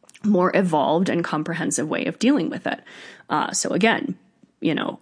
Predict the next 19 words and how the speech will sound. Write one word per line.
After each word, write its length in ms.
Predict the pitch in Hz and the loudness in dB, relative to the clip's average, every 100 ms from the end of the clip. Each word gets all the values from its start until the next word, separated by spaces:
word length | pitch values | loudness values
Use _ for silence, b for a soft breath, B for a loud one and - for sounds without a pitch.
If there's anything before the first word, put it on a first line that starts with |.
| - | 0
unhealthy, 720 | 196 202 220 202 226 214 214 - 180 | 2 4 2 2 2 2 0 -2 0
unconscious 680 | 208 202 220 220 233 233 - | 2 2 0 2 2 0 -2
expression 520 | 214 - 233 208 240 | -4 0 0 0 0
of 100 | 226 | 0
something 500 | - 226 208 233 240 | 2 0 2 2 2
or 200 | 226 175 | 2 0
healthy, 400 | 160 165 156 160 | 2 -2 -2 -2
conscious 440 | 147 - - - - | -4 -6 -6 -6 -6
expression. 600 | - - - - - 185 B B B B B _ | -6 -6 -6 -6 -6 -8 B B B B B _
If 140 | 208 190 | 0 2
we 80 | |
just 240 | 196 190 - | 2 2 0
reject 440 | 175 165 180 - | -2 2 0 0
the 240 | 180 170 185 | -6 -2 -2
thing 600 | - 196 170 156 180 185 | 0 0 0 0 -2 -2
outright, 640 | 170 170 165 170 156 - | 0 0 0 0 0 -2
millennials 460 | 170 180 185 165 - | -2 0 2 0 0
aren't 380 | 170 156 156 - | 0 0 -2 -6
triggered, 580 | - 208 170 175 226 | -2 0 0 -2 -4